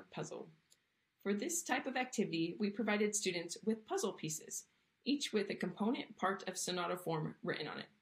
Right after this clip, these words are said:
For example, exposition, first tonal area,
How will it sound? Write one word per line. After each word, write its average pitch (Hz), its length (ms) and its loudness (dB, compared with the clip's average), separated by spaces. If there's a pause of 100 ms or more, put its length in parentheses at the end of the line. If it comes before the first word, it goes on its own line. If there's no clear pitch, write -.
For 196 120 4
example, 196 520 2
exposition, 185 800 0 (180)
first 196 360 0
tonal 175 260 0
area, 170 360 2